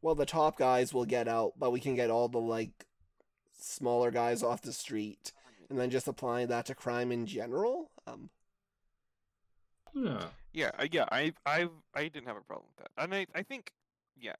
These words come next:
Speaker 3: I kind of saw what you were saying, Ben, is, like, I think if you're watching this movie i-, in your, like, expecting another The Dark Knight,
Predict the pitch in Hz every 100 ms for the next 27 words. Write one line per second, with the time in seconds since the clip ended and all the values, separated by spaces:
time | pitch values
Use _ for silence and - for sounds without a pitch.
0 | - - 233 233 190 165 147 160 170 -
1 | - _ - - - 131 127 107 - -
2 | - - - - - _ 160 - 202 147
3 | 143 151 143 131 123 117 107 101 95 _
4 | _ _ _ _ - 110 135 135 131 120
5 | 107 - - _ - _ _ _ _ _
6 | 113 _ 135 - - 165 - 156 143 120
7 | _ _ _ _ 131 123 120 123 117 107
8 | - 120 110 104 98 98 78